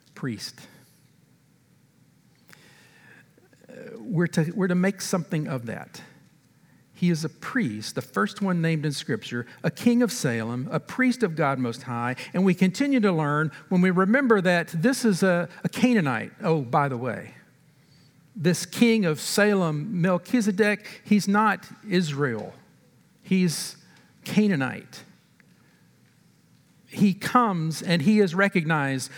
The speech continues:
We don't know this, but apparently he knows the story. He,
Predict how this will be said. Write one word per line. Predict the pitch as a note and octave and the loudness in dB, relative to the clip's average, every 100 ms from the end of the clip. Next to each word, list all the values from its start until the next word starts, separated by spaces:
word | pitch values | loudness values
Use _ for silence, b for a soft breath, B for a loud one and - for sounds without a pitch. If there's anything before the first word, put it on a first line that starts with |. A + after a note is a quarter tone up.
| B | B
We | B E3 | B 2
don't | G#3 A3+ F3 | 4 2 2
know | F3+ A3 G#3 | 2 4 2
this, | D#3+ F3 - | 2 0 -2
but | E3 | 0
apparently | D#3 - A#3+ A3+ D#3+ F3 F3 | -2 2 2 4 2 2 2
he | D#3+ F#3+ | 2 2
knows | F#3 G#3 A3 D#3+ | 4 4 2 0
the | D#3+ | -4
story. | - - G#3+ A#3+ C3 B2 | -4 -2 2 2 0 0
He, | C3+ | 0